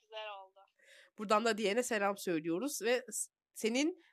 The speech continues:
Speaker 2: zirveye doğru yolculuğuna başlıyoruz. Ben filmi çok merak ediyorum. Birinci sırada
Speaker 1: Evet.
Speaker 2: ne var?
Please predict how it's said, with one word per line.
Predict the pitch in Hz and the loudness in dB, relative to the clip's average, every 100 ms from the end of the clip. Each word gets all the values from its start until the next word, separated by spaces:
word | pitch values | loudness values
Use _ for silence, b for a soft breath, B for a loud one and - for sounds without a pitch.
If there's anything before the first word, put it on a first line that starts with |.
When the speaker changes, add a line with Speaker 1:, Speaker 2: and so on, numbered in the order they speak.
| b | b
Speaker 2:
zirveye | 180 214 196 214 226 240 | -2 0 6 10 10 10
doğru | 214 196 220 | 6 6 6
yolculuğuna | 220 190 196 202 285 | 4 4 4 8 8
başlıyoruz. | 320 220 - 247 214 | 6 0 0 2 8
Ben | 247 254 | 8 8
filmi | - 226 | 4 0
çok | 214 247 | 4 4
merak | 208 196 196 | 4 2 2
ediyorum. | 196 170 170 | -2 -4 -4
Birinci | 190 220 | -2 -2
sırada | 220 247 | 2 4
Speaker 1:
Evet. | 233 | 6
Speaker 2:
ne | 247 | 8
var? | 226 247 | 8 4